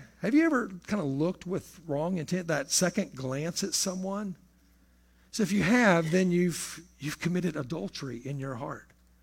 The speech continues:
He, he, Jesus just goes through. He's like, "Man, you, you've broken 'em. You've broken 'em all." "Well, I've never had another, I've never, like, had an idol, uh, like a, a wooden idol in my, in my house that I bow down to."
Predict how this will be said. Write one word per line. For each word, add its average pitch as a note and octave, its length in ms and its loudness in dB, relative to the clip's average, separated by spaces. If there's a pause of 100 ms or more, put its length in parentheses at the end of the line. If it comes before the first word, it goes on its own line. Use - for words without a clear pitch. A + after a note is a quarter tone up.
(520)
He, G#2+ 200 4
he, A#3 200 8 (460)
Jesus B3+ 320 10
just F3+ 160 6
goes A3 340 12
through. B3+ 260 8
He's F#3+ 120 8
like, G3+ 160 10
"Man, A#3 160 6
you, C4+ 80 8
you've B3 320 6
broken A#3+ 340 8
'em. G#2+ 160 -4
You've G#3+ 160 2
broken B3 320 10
'em F#3+ 140 8
all." G#3 380 6 (360)
"Well, E3+ 140 -2
I've C#4 120 4
never D#3 260 4
had D#3 260 2
another, D#3+ 460 -2
I've G#3 120 0
never, C4+ 320 0
like, C3+ 180 -2
had D3 180 0
an C3 100 -4
idol, C#3+ 500 0 (600)
uh, D3+ 340 -4
like C3 220 -6 (180)
a, C3+ 120 -6 (200)
a D3 100 -8 (120)
wooden E3+ 300 4
idol D#3 340 4
in C#3+ 100 2
my, C3 320 -2 (400)
in E3 140 2
my D3 140 4
house C#3 400 4
that C#3+ 100 4
I B2+ 120 4
bow C3 280 0
down C#3 320 -2
to." F#3 280 0